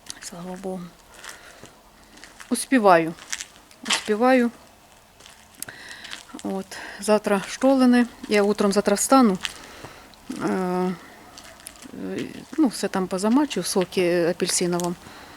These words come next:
Ягоди всі ці, що я купляла. Ізюмчик, там, ну, все, я вам показувала. От, і буду потихеньку вже випікати. Творог я вже достала,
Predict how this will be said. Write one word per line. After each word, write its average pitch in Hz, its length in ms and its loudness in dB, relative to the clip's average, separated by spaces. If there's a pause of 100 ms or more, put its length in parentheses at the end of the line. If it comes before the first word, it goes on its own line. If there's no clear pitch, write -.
(460)
Ягоди 220 440 0
всі 196 280 -6
ці, 190 260 -4 (1080)
що - 180 -6
я 196 60 -4
купляла. 180 580 -2 (1040)
Ізюмчик, 233 560 2
там, 320 160 2
ну, 339 60 4
все, 196 280 0 (200)
я 214 60 -4
вам 190 120 -4
показувала. 190 760 -2 (520)
От, 190 240 -6
і 254 200 0 (1120)
буду 208 240 -8
потихеньку 202 600 -4
вже 196 120 -4
випікати. 190 480 -4
Творог 208 320 4
я 208 140 2
вже 196 120 0
достала, 262 600 4